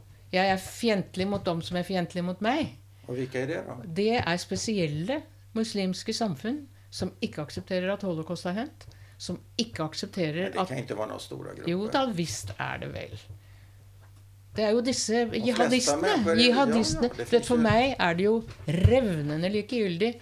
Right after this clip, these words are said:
Speaker 2: Ja.
Speaker 1: om de er nazister, jihadister
Speaker 2: Det forstår jeg.
Speaker 1: eller nazister
Speaker 2: Ja,
Speaker 1: som
Speaker 2: men
Speaker 1: kommer
Speaker 2: selv-
Speaker 1: og skal drepe meg og familien min.
Speaker 2: Selv-, selvklart.
Speaker 1: Og i dag er det jo jihadistene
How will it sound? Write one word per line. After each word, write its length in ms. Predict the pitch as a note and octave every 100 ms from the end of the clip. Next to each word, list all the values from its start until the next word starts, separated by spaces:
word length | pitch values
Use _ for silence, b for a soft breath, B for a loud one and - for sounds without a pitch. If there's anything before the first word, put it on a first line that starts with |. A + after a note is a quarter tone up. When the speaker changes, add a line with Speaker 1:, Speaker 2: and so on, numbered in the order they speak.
| -
Speaker 2:
Ja. 200 | A#3 G3
Speaker 1:
om 180 | G#3 G3+
de 120 | F#3+
er 120 | G3+ F3+
nazister, 680 | F#3 - G#3 - - C4 C4 B B
jihadister 840 | F#3+ G#3 G3 G3 E3+ C#3 - - E4 D#4+ -
Speaker 2:
Det 100 | B2
forstår 320 | A3 - -
jeg. 60 | - -
Speaker 1:
eller 200 | G#3 A3
nazister 480 | G#3+ F#3+ F#3+ -
Speaker 2:
Ja, 40 | A3+
Speaker 1:
som 80 | A3+
Speaker 2:
men 40 |
Speaker 1:
kommer 160 | A3+ G3
Speaker 2:
selv- 60 | G3
Speaker 1:
og 60 |
skal 220 | G3 G#3+
drepe 360 | G3+ G#3+ - G3
meg 200 | F#3+ E3
og 60 | E3+
familien 420 | F#3+ F#3 E3+ F#3
min. 140 | B3+
Speaker 2:
Selv-, 200 | A3+ - - -
selvklart. 400 | G#2 - - -
Speaker 1:
Og 120 | G3+
i 40 | G#3
dag 260 | F3+ D#3
er 60 | E3
det 100 | G3
jo 180 | A3 A3+
jihadistene 880 | G3 G3 G#3 F#3+ E3+ - - C#4 C#4+